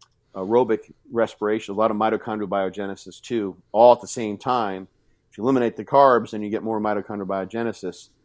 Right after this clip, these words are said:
but you can't go nearly as hard without the carbs either. You will bonk,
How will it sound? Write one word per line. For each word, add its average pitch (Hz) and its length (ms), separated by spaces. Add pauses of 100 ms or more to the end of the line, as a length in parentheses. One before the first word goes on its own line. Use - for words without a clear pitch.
(240)
but 107 120
you 110 80
can't 107 260
go 123 180
nearly 104 300
as 92 100
hard 98 240
without 92 280
the - 60
carbs 92 300
either. 92 260
You 107 160
will 107 120
bonk, 92 360